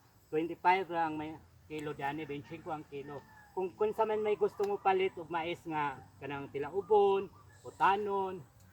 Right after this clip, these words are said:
i-text lang ko ninyo kay the others kong igagaw. May mais. Dako na siyang puso, guys. Inani niya siya puso. Gani. Karon, guys, mukuha ko sa kabuok. Kaya ako ipakita sa inyo.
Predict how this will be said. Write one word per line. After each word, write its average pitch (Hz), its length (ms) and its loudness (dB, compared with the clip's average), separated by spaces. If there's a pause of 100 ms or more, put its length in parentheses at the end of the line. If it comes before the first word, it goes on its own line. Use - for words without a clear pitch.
(200)
i-text 180 320 -6
lang 185 160 0
ko 196 80 -4
ninyo 190 480 -2
kay 147 80 -4
the 156 80 -8
others 151 320 -8
kong 160 160 -12
igagaw. 147 480 -4 (800)
May 139 160 -6
mais. 151 320 -6 (640)
Dako 180 240 -8
na 208 80 -8
siyang 185 320 -10
puso, 185 320 -12
guys. 160 240 -10
Inani 170 400 -12
niya 151 160 -18
siya 139 40 -16 (120)
puso. 180 480 -14 (880)
Gani. 165 400 -12 (320)
Karon, 185 240 -14
guys, 175 240 -6 (480)
mukuha 180 320 -8
ko 196 240 -14
sa - 80 -18
kabuok. 180 640 -10 (240)
Kaya 147 240 -12
ako 165 160 -20
ipakita 156 400 -16
sa 151 80 -18
inyo. 151 360 -14